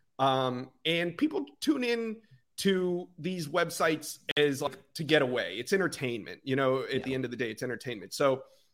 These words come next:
Speaker 1: I think bringing on guys that do great analysis on video is probably the next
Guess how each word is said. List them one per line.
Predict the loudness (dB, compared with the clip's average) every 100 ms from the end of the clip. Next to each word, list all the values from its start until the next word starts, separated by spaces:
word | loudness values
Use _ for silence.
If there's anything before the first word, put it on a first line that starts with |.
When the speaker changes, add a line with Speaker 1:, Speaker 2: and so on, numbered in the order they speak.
| _ 2
Speaker 1:
I | 2
think | 2 0 -2 0
bringing | 0 2 4
on | 4 6 4 0
guys | 2 2 2
that | -2
do | -4 -4
great | 2 2 2 -2 _ _ _ _
analysis | 0 2 2 0 -2 -2
on | -4
video | -2 0 2 4 2 -2
is | -4 -4
probably | -6 -2 0 2 0 0 0 0 -2 -10 _ _ -2
the |
next | 2 2 0 -10